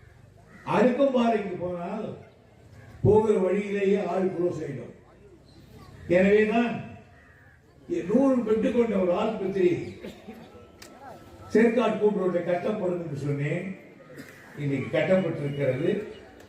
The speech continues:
இன்னும் விரைவில் அது நடந்து போகிறது. அதே போன்று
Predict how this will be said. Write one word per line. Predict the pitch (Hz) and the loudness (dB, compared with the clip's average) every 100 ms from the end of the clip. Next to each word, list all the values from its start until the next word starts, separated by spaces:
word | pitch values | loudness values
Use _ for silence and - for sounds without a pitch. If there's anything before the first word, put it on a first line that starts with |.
| - 165 | -6 -4
இன்னும் | 165 160 | -2 2
விரைவில் | 170 170 165 147 | 4 4 2 0
அது | 135 | -2
நடந்து | 131 131 113 | -4 -6 -8
போகிறது. | 104 90 90 - - - - - - - - - - - 165 | -10 -12 -14 -18 -20 -20 -20 -20 -18 -18 -12 -12 -12 -8 2
அதே | 190 262 277 254 | 4 6 2 -2
போன்று | 220 208 190 | -10 -10 -12